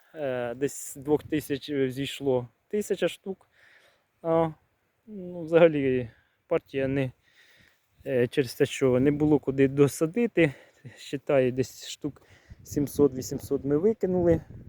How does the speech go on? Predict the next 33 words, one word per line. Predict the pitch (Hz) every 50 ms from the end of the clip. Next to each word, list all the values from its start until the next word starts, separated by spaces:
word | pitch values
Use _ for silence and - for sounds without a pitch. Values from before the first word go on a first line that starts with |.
| - - - - - _ - -
ні, | 135 127
штук | 120 - - - - -
шістсот, | - 147 - - - 139 127 - _
мабуть, | 131 127 120 123 127 120 - _ _ _ _ _ _ _ _ _ _ _ -
пропав | - 135 - - 185 196 202 202 196 - - _ _
в | - 165 151
розсаді. | 156 160 151 - - 175 170 170 156 147 151 147 135 135 - - - - _ -
Таке | - - - 156
двісті | 147 147 165 165 - - -
штук | - - 151 -
висадив | - 147 143 - - - 143 139
в | 139
розсаду, | 156 151 - - 226 226 220 208 196 - - - - - - - -
ой, | - 160 143 135 135
в | - - - 151
теплицю, | 156 - - 220 - - - - - - - - - - -
а | 165 160 156 151 151 147 143 143 143 139 143 151 - - - - - - - - - - - - - - - - -
триста | 160 170 170 - - 143
штук | - - - - - - -
тут, | - - -
ну, | - - - - 240 214 - -
от | -
якось | 165 - - -
так. | - - - - - - - - - - - - - - - - -
Ну, | - -
взагалі, | - - - 196 220 - - - - -
е, | - - - 165 165 160 160 160 - - - -
по | - -
своїм | - - - - 135 - -
якостях | 170 165 - 147 - - 156 139
доволі | - - 139 - 131 131
непоганий | 139 - - 131 - - - 147 143 143 -
томат, | - - - 247 254 -